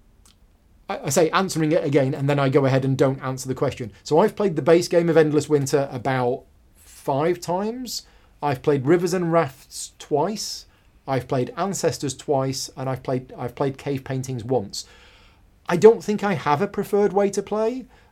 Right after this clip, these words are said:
Um, and I'm not saying that just to get out of answering the question. Um, I'm saying it because the modules change the game quite a bit that I would happily play any of them.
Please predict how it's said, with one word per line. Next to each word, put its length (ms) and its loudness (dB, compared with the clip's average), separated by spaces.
Um, 560 2
and 120 2
I'm 100 2
not 240 6
saying 220 -2
that 180 -2
just 180 -4
to 40 -6
get 220 0
out 180 0
of 140 -4
answering 380 -2
the 60 -6
question. 640 -2
Um, 440 -2
I'm 140 -2
saying 220 2
it 100 -4
because 440 2
the 120 4
modules 580 0
change 460 -6
the 100 -4
game 540 -2
quite 460 -4
a 40 0
bit 480 -6
that 320 2
I 180 0
would 160 0
happily 420 -8
play 320 -2
any 240 -4
of 120 -6
them. 280 -2